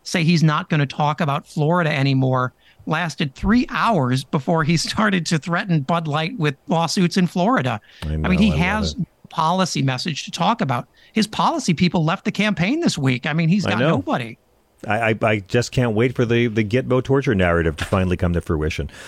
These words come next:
Speaker 2: Um, Mister Burns, while I still have you on the phone, uh, the president's had a good couple of weeks. Went very well in Lithuania last week. Uh, we are doing better at recovering from covid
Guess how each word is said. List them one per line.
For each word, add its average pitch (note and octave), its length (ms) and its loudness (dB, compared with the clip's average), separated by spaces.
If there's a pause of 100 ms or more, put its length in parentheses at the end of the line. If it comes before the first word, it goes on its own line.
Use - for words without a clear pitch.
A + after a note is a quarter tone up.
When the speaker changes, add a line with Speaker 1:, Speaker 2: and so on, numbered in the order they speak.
(140)
Speaker 2:
Um, B2 300 0
Mister E3+ 180 0
Burns, D3+ 260 0
while D#3 160 2
I D3+ 60 2
still C3+ 200 -2
have C3+ 180 0
you A2 100 2
on G#2 100 2
the G2 60 2
phone, A#2+ 540 0
uh, G2 320 2 (520)
the - 640 -8
president's G#3 400 0
had G#3 100 2
a F#3+ 60 2
good F3+ 180 0
couple G3 220 2
of D3+ 60 2
weeks. - 440 -2 (280)
Went D3 260 0
very F#3 200 0
well F#3 220 4
in E3 80 2
Lithuania D#3 560 2
last B2+ 320 2
week. D#3 320 0 (160)
Uh, B2+ 280 2
we A#2+ 360 2
are D#3 160 4
doing C#3 320 2
better D#3+ 360 4
at B2+ 140 2
recovering C3 520 0
from G#2+ 200 0
covid C3 400 2